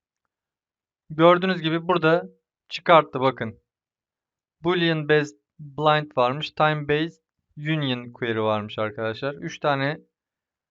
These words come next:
açıklık varmış S Q L ile ilgili. Taramasını yaptı. Şimdi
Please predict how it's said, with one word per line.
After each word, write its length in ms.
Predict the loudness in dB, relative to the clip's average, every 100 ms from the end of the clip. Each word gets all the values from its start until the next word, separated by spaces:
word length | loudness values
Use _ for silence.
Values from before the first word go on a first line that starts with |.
| _ _ _ _ _ _ -8
açıklık 500 | -4 -2 -2 0 4
varmış 280 | 4 4 -4
S 220 | -8 -4
Q 100 | -4
L 100 | -2
ile 180 | -4 -8
ilgili. 400 | -8 -8 -8 -10 _ _
Taramasını 500 | 0 0 0 -4 -6
yaptı. 580 | 0 0 0 -10 -10 -12 _ _ _ _ _ _ _ _ _ _ _ _ _ _ _ _ _ _ _ _
Şimdi 640 | -10 -4 0 2 2 0